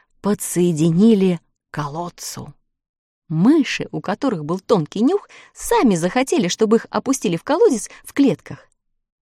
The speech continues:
Теперь оставалось ждать. Если усыпительная вода проникнет в колодец,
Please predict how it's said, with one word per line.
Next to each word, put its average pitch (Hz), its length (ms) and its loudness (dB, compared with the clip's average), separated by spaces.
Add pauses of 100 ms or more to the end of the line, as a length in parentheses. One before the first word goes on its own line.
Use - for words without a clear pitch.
(160)
Теперь 247 420 -4
оставалось 160 640 -8
ждать. - 420 -14 (680)
Если 226 340 -6
усыпительная 175 600 -6
вода 180 260 -4
проникнет 175 560 -4
в - 40 -20
колодец, 247 500 -4